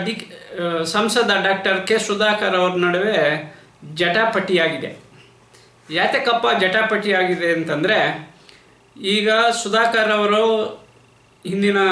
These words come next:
ವಿಧಾನಸಭಾ ಚುನಾವಣೆಯಲ್ಲಿ ಸೋತರು. ಸೋತ ನಂತರ ಇತ್ತೀಚೆಗೆ ನಡೆದ ಲೋಕಸಭಾ ಚುನಾವಣೆಯಲ್ಲಿ ಗೆದ್ದಿದ್ದಾರೆ. ಗೆದ್ದ ನಂತರ ಆಗ್ಲೇ, ಆ, ಹಿಂದೆ ಅವರು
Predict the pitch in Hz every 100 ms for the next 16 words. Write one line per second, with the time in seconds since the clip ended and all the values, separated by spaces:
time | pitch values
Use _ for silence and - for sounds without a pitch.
0 | 180 165 160 - 160 180 202 202 190 -
1 | 185 185 185 180 180 175 175 170 165 170
2 | 214 - 175 - 143 202 - 202 208 185
3 | 175 165 170 208 240 - - - - -
4 | 175 226 208 214 196 190 185 185 175 196
5 | 190 208 180 175 180 175 170 160 156 151
6 | 139 151 180 165 156 - - - - -
7 | - - 165 180 202 214 190 185 175 175
8 | 214 - - - - _ _ _ _ _
9 | - - 170 202 214 185 165 160 - -
10 | - _ _ _ _ _ - - 165 165
11 | 170 196 220 226 202 202 226